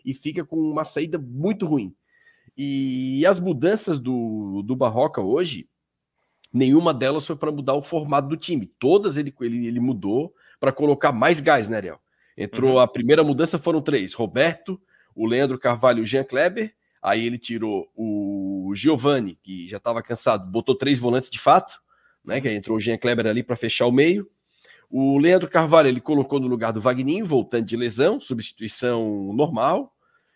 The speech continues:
Speaker 1: E o, o Jonathan Costa, de novo, sentiu lesão, né, Ariel?
Speaker 2: Sentiu, né?
Speaker 1: Então,
Speaker 2: Sentiu, né? É.
Speaker 1: é, eu acho um bom zagueiro. O,
Speaker 2: Sim.
Speaker 1: as poucas vezes que ele apareceu, me parece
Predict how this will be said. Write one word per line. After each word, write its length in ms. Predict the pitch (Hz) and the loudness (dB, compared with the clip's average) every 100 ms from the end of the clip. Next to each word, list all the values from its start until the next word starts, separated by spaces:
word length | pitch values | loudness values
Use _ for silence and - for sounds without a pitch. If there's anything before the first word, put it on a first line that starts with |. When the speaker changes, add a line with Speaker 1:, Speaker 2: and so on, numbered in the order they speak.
| _ | _
Speaker 1:
E 160 | 208 226 | -6 -4
o, 720 | 208 202 196 196 190 190 165 | -2 -4 -4 -4 -2 -4 -4
o 80 | 165 | -2
Jonathan 360 | 156 196 190 190 | 4 4 4 0
Costa, 380 | - 190 190 | 4 2 2
de 160 | 160 247 | 0 2
novo, 340 | 202 208 202 156 | 6 6 6 0
sentiu 280 | 160 143 | -6 -2
lesão, 380 | 156 131 139 156 | -2 0 0 0
né, 340 | 131 131 127 120 | 0 -4 -4 -2
Ariel? 180 | 143 - | -2 2
Speaker 2:
Sentiu, 140 | 156 | 4
né? 80 | 127 | 4
Speaker 1:
Então, 180 | 139 156 | 2 -2
Speaker 2:
Sentiu, 320 | 131 113 120 | -6 -2 -2
né? 160 | 107 92 _ _ _ _ | -2 -6 _ _ _ _
É. 280 | - 113 135 | -6 0 2
Speaker 1:
é, 40 | 135 | 6
eu 80 | 143 | 6
acho 240 | 170 196 | 4 0
um 80 | 156 | -2
bom 380 | 139 113 151 208 | 2 8 10 10
zagueiro. 520 | 202 110 110 156 170 | 4 2 0 2 0
O, 520 | 139 110 95 110 104 101 | -2 -2 -4 -4 -2 0
Speaker 2:
Sim. 140 | 120 | -2
Speaker 1:
as 100 | 131 | -2
poucas 420 | 120 147 160 139 | 0 0 2 0
vezes 220 | 113 147 | 0 -2
que 100 | - | 0
ele 60 | 135 | -2
apareceu, 580 | 117 123 120 - 120 117 | 0 -2 -2 -4 -2 -2
me 100 | 113 | -4
parece 920 | 110 107 117 - 110 95 92 82 | -4 -6 -6 -8 -8 -8 -8 -12